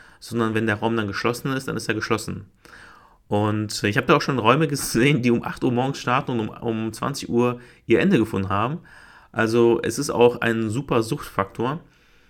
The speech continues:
Und ich weiß, viele verwehren sich und sagen, „Nee, auf keinen Fall Clubhouse. Ähm, ich springe nicht direkt immer auf den nächsten Zug auf.“ Aber man merkt, ich selbst, Dirk Kräuter hat das, äh, habe ich gestern gehört, hat gesagt, „Ja, ich habe davon,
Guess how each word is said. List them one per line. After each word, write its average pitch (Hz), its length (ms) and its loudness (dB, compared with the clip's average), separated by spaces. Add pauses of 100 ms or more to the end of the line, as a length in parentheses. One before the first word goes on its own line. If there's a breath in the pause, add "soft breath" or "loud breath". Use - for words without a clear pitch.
(240 soft breath)
Und 107 180 -2
ich 104 100 -8
weiß, 131 280 4
viele 135 220 -4
verwehren 127 420 2
sich 135 100 -8
und 120 100 -4
sagen, 113 340 0
„Nee, 123 260 -2
auf 120 120 -6
keinen - 220 -8
Fall 123 160 -4
Clubhouse. 131 600 -6 (520 soft breath)
Ähm, 110 200 -4
ich 101 80 -4
springe 131 240 -6
nicht 127 240 -4
direkt 120 240 4
immer 123 100 -4
auf 113 140 -8
den 110 120 -6
nächsten 107 280 -6
Zug - 240 -6
auf.“ 143 340 0
Aber 117 180 2
man 117 160 0
merkt, 117 380 -2
ich - 160 -14
selbst, - 420 -2
Dirk 110 460 -2
Kräuter 120 420 0
hat 92 200 -6
das, - 240 -10
äh, 101 100 -4
habe 101 160 -6
ich - 60 -18
gestern 107 320 -6
gehört, 107 320 -2 (400 loud breath)
hat - 160 -8
gesagt, 117 340 0
„Ja, 120 220 6
ich 123 100 0
habe 120 100 -2
davon, 117 440 -2